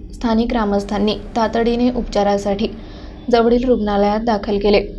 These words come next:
मात्र डॉक्टरांनी त्याला मृत घोषित केले. घटनेच्या नंतर देवानंदचे मारेकरी हे घटनास्थळावरून पसार झालेत. या घटनेची माहिती हिवरखेड पोलिसांना मिळताच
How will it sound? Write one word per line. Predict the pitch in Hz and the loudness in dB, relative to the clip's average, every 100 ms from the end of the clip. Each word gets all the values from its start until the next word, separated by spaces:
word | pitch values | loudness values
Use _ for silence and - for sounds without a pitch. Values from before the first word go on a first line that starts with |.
| - - - | -14 -14 -4
मात्र | 220 214 214 | -2 0 2
डॉक्टरांनी | 202 196 202 208 202 214 - - - - - - - - | 2 2 0 0 2 0 -2 -12 -14 -12 -12 -12 -14 2
त्याला | 220 208 | 4 6
मृत | 208 220 226 | 4 0 0
घोषित | 233 240 202 214 - | 0 0 0 -2 0
केले. | 208 196 - - - - | 2 2 -2 -12 -14 -6
घटनेच्या | 233 226 240 247 254 | -4 0 2 2 2
नंतर | 262 208 208 202 | 2 2 2 2
देवानंदचे | 208 220 208 208 208 208 226 | 0 2 2 -2 -2 -2 0
मारेकरी | 233 202 196 202 | 0 0 2 2
हे | 214 - - 214 | 2 0 -4 -2
घटनास्थळावरून | 214 214 233 240 233 233 233 233 | 0 -2 -4 -2 -2 0 0 0
पसार | 240 214 208 202 | -2 -2 -2 0
झालेत. | 208 208 - - - - - - | 2 0 0 -10 -16 -18 -4 4
या | 220 | 4
घटनेची | 220 226 233 233 254 | 4 2 0 0 0
माहिती | 254 233 202 202 - | 2 2 0 -2 -6
हिवरखेड | - 226 214 208 220 220 | -6 -2 0 0 0 2
पोलिसांना | 226 202 202 208 196 | 2 2 2 0 -2
मिळताच | 196 196 190 202 | -2 -2 2 0